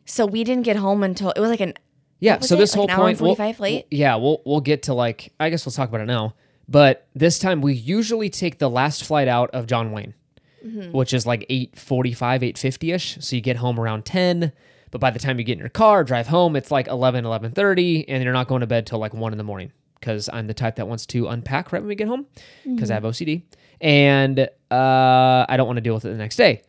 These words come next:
Speaker 2: So it's a late night. So this time you said, "You know what? Why don't we go home a little earlier
Speaker 1: Mm-hmm.
Speaker 2: around the, uh, six or seven o'clock flight?"
Speaker 1: Yeah.
Speaker 2: And that way we're home, we can have a late dinner,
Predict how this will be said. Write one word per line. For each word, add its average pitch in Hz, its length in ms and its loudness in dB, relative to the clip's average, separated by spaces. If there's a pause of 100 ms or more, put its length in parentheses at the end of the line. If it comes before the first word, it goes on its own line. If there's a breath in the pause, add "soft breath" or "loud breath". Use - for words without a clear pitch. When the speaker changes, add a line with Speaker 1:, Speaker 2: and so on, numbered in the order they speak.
(200)
Speaker 2:
So 156 340 6
it's - 160 -2
a 160 40 -2
late 160 180 2
night. 120 200 -4 (140)
So 135 160 0
this 202 200 4
time 151 220 2
you 156 120 0
said, 127 340 2
"You 156 120 -2
know 175 100 2
what? 180 140 4
Why 147 120 6
don't 160 100 0
we 156 80 -2
go 131 120 4
home 131 180 -2
a 123 40 -2
little 110 240 -4
earlier 175 480 2
Speaker 1:
Mm-hmm. 220 140 -4
Speaker 2:
around 127 220 0
the, 123 140 -6 (200)
uh, 113 520 0
six - 560 -6
or 131 60 -2
seven 143 260 -2
o'clock 180 240 -6
flight?" 233 260 -2
Speaker 1:
Yeah. 202 260 -4 (360 soft breath)
Speaker 2:
And 143 140 -2
that 156 220 2 (400)
way 147 240 2
we're 127 160 2
home, 160 340 2
we 135 100 -2
can 123 160 -4
have 123 160 -2
a 117 40 -4
late 117 240 -4
dinner, 196 480 0